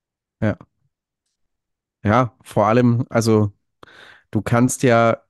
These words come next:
im Grunde genommen nicht eine Person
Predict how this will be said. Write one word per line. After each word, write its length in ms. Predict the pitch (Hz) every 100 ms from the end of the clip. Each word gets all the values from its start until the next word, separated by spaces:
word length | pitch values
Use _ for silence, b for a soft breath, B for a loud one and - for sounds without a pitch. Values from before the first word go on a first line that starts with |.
| _
im 120 | 120
Grunde 360 | 107 123 135 123
genommen 480 | 120 113 113 117 117
nicht 280 | 123 -
eine 220 | - 110 110
Person 760 | - 107 113 113 127 127 -